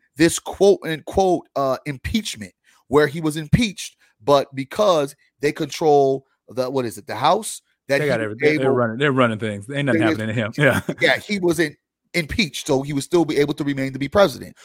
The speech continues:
Speaker 1: So again, here comes the Teflon Don. Mind you,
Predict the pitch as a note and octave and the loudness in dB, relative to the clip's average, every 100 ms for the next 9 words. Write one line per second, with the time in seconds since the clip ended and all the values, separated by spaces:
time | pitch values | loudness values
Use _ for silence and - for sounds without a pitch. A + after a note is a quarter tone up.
0 | - - D3+ D#3+ C#3+ C3+ C3 - - D3 | -6 4 4 6 6 4 0 -6 -4 -2
1 | C#3 C#3+ A#2+ - B2+ - A#2+ A#2 B2+ G#2+ | 0 -2 -2 -4 -4 -4 -6 -2 -2 -2
2 | F2 _ _ - C#3+ G#3 B3+ G#3 D3 C#3 | -6 _ _ -4 2 4 4 0 -2 -4